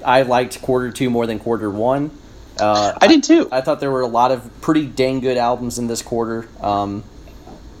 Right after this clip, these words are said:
Speaker 1: you know, some of my, I, most of my favorites of the year are probably in this quarter. Um, I mean, and that's including the ones we reviewed on podcasts already. Uh,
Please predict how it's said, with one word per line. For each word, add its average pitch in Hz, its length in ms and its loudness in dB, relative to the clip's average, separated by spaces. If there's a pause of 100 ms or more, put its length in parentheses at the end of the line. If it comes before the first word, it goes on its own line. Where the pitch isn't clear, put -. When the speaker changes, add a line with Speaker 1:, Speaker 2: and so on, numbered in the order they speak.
(140)
Speaker 1:
you 127 140 -2
know, 107 180 0
some 143 300 2
of 127 120 -2
my, 131 140 2 (140)
I, 131 240 -2
most 160 320 2
of 131 120 -2
my 127 200 -2
favorites 120 460 -4
of 107 40 -8
the 104 100 -4
year 104 380 -4 (140)
are 104 100 0
probably 107 500 -2
in 107 100 -4
this 104 140 -4
quarter. 104 460 -4 (760)
Um, 95 380 -4 (380)
I 131 80 2
mean, 135 180 0
and 147 140 0
that's 139 220 2
including 143 580 0
the 127 80 0
ones 117 420 -2
we 113 300 -4
reviewed 110 500 -6
on 92 220 -4
podcasts 92 580 -4
already. 82 540 -4 (680)
Uh, 80 260 -4